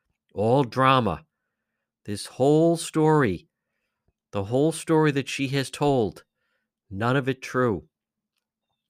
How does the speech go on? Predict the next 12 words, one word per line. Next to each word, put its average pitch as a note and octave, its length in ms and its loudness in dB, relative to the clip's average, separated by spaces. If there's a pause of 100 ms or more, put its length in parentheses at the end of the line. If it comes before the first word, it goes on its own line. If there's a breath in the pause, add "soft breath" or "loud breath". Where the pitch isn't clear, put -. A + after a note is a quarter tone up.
(160)
You B2+ 100 -10
know, A#2+ 300 0
and G#2 160 -8
she C3+ 480 -8
d-, - 100 -20 (140)
deserves, G#2 880 2 (580)
uh, F2+ 400 -4
the - 100 -10
pushback A#2+ 600 -4
that G2+ 120 -8
she's F#2 240 -10
getting. F2 360 -6